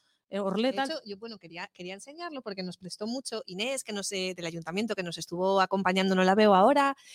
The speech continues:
Speaker 2: y nos est-, ah, se
Speaker 1: Por ahí,
Speaker 2: esconde.
Speaker 1: por ahí se esconde.
Speaker 2: <laughs> Que nos estuvo acompañando en la organización de, del podcast, eh, todas estas, eh, semanas, pues nos preparó este marcapáginas tan guapo, con, bueno,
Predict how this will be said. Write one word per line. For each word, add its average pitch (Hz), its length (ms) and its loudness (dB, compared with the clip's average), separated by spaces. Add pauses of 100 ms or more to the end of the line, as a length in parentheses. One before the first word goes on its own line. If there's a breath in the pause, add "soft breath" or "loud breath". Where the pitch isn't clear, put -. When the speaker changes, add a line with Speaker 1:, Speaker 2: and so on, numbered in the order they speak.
(580 loud breath)
Speaker 2:
y 196 120 -6
nos 180 140 -6
est-, 175 180 -6
ah, 196 180 2
se 185 140 0
Speaker 1:
Por 220 180 4
ahí, 254 80 10
Speaker 2:
esconde. - 140 6
Speaker 1:
por - 20 8
ahí 240 100 8
se 240 100 10
esconde. 220 360 8 (160)
Speaker 2:
<laughs> - 180 -4
Que 233 80 0
nos 208 140 2
estuvo 202 220 2
acompañando 220 480 0
en 202 60 2
la 202 40 2
organización 196 580 -2
de, 190 220 2
del 185 180 0
podcast, 240 460 2
eh, 180 640 0
todas 185 220 -2
estas, 190 340 -4
eh, 185 400 0
semanas, 233 440 -2 (180 loud breath)
pues 180 160 -4
nos 175 160 -6
preparó 165 380 -10
este 233 440 -2
marcapáginas 220 800 -2
tan 170 220 -6
guapo, 254 440 2
con, 165 440 -6
bueno, 180 200 -10